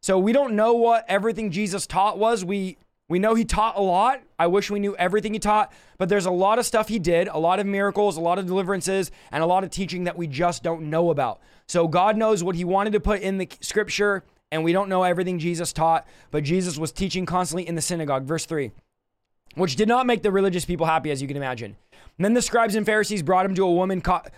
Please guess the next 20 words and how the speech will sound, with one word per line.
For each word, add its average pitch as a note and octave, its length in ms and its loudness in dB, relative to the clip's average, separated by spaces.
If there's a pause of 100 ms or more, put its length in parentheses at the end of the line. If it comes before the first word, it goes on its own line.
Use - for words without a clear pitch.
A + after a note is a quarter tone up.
brought G3 260 2
him F#3+ 340 -2
a F3+ 120 0
woman F#3+ 460 2
caught D#3 260 0
in F3+ 60 -6
adultery, F#3+ 600 0 (240)
and E3+ 160 2
they G3 60 4
had F#3 120 2
set G3+ 260 -2
her G3 140 -2
in F3+ 200 -4
the E3+ 60 -2
midst. E3 480 -4 (520)
They F3+ 160 2
said A#3 300 0
to G3+ 100 2
him, C#3 380 -6
'Teacher, F#3 500 0